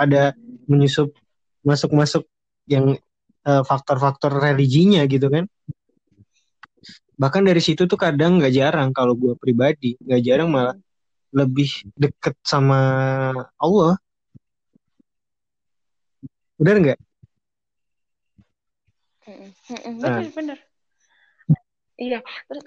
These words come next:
Speaker 2: aku lanjut lagi ya yang tadi. Nah, ketika turun, aku nggak tahu harus kemana, harus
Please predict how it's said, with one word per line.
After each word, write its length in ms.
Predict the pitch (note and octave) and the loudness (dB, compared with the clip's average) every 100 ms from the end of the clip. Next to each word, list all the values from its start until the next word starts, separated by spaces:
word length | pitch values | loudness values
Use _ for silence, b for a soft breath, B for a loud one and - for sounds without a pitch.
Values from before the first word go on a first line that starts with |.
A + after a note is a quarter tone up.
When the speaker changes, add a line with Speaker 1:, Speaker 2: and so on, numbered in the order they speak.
| - | -12
Speaker 2:
aku 160 | C4 | -6
lanjut 240 | D4+ B3+ A3+ | -6 -4 -4
lagi 240 | A3 A3 | -6 -6
ya 160 | F#3+ F#3 | -8 -8
yang 160 | F#3 | -10
tadi. 320 | F#3 F#3 F3+ F3+ _ _ _ _ _ _ _ _ - _ _ _ _ _ | -12 -16 -16 -20 _ _ _ _ _ _ _ _ -20 _ _ _ _ _
Nah, 160 | A3+ G#3+ | -14 -14
ketika 320 | A#3 A3 A3 A3 | -14 -14 -16 -16
turun, 400 | G3 A#3 C#4+ C#4+ _ _ _ _ | -14 -12 -12 -14 _ _ _ _
aku 140 | - D#4 C#4+ | -14 -8 -8
nggak 160 | A#3+ | -10
tahu 240 | - D#4 D4 | -10 -10 -10
harus 240 | C4+ C4 | -12 -16
kemana, 480 | - C4 C#4 C#4 | -16 -14 -12 -12
harus 80 | B3+ | -14